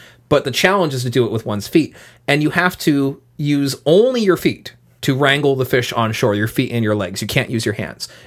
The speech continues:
And actually, some of the older women in the village police the shore as they walk up and down, and they kind of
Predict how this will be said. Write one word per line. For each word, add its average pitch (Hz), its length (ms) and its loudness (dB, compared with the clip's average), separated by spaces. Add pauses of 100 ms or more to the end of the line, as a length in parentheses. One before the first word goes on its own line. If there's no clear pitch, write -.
And 139 260 -2
actually, 151 400 0
some 147 200 0
of 147 60 0
the 139 100 0
older 143 260 0
women 131 420 0 (400)
in 156 120 -2
the 127 80 2
village 139 540 -2
police 160 500 0
the 139 120 0
shore 160 360 0
as 107 140 -4
they 110 100 -2
walk 131 320 -2
up 123 120 -2
and 127 120 -2
down, 127 300 -2
and 101 100 -4
they 104 80 -6
kind 107 240 -4
of 107 120 -8